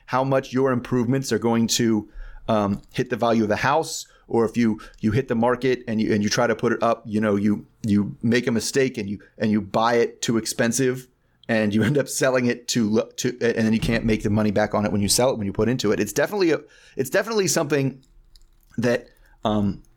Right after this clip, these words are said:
I don't know. A-, a-, and this is because me, I owned a house, I bought a house, uh, myself in two thousand seven. And then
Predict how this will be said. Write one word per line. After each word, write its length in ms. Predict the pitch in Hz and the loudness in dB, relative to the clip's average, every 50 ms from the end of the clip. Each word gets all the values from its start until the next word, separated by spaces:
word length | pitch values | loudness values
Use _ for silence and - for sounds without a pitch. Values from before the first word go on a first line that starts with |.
| - - _ _ | -20 -20 _ _
I 140 | 147 147 143 | 0 2 2
don't 120 | 131 123 107 | 2 2 2
know. 160 | 101 104 101 | 2 2 4
A-, 220 | - 123 127 104 127 | 4 2 4 4 2
a-, 120 | 135 - - | 2 2 2
and 180 | 147 147 147 | 0 2 2
this 180 | 151 185 185 - | 2 0 0 -2
is 80 | 156 135 | -6 -4
because 320 | 147 151 139 147 127 110 | -4 -2 0 -2 0 0
me, 160 | 123 120 117 - | 0 -2 0 0
I 160 | 120 131 151 - | 0 0 0 0
owned 220 | 156 147 143 131 | 0 0 2 0
a 40 | 120 | 2
house, 180 | 113 117 117 - | 0 0 0 0
I 120 | 139 170 | 0 -2
bought 420 | 170 143 139 147 135 131 131 - 127 | -2 0 0 0 2 2 0 0 0
a 140 | 120 120 | 0 0
house, 520 | 113 123 120 120 120 117 107 - - - - _ _ _ _ _ _ _ _ | 2 2 2 2 2 0 -2 -4 -8 -8 -10 _ _ _ _ _ _ _ _
uh, 120 | 117 113 113 | -2 0 2
myself 640 | 110 110 110 110 - - 139 131 123 117 - - - - | 2 2 0 0 0 0 2 2 2 2 -2 -6 -4 -2
in 160 | 120 110 104 | -2 0 0
two 200 | - - 135 123 | 0 0 0 0
thousand 320 | 127 120 113 107 113 107 | 2 0 0 0 -2 -2
seven. 360 | 98 - 120 110 101 98 98 | -2 0 0 0 0 0 0
And 160 | 92 98 107 107 | 0 0 2 2
then 320 | 107 104 107 110 110 - | 2 2 2 0 0 -2